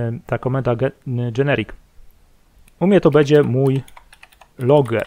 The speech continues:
tak? Dlaczego mój logger? Bo oczywiście jest to ten, ta, ten sam, ta sama nazwa, co nazwa mojego pliku, mój logger.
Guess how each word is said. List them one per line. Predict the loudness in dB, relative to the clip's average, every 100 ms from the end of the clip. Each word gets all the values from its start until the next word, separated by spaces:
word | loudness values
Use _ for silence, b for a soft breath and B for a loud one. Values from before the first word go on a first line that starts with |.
| -8
tak? | -6 -4 -2
Dlaczego | -4 -2 -2
mój | 0
logger? | 0 2 0 -4 _ _ _ _ _ _ _ _ _ _ _ _ _ _ _ _ _ _ _
Bo | -4 -4
oczywiście | -2 -4 -2 0
jest | 2 2 0
to | 2 2 2 _ _ _
ten, | 0 2 -2 -8 _ _ _
ta, | -6 -6 -2
ten | -2
sam, | 2 0
ta | 0 0
sama | 2 4
nazwa, | 4 4 2
co | 2 2
nazwa | 2 2 2
mojego | 2 0 0
pliku, | 0 -2 -4 -2
mój | 0 4
logger. | 4 4 -4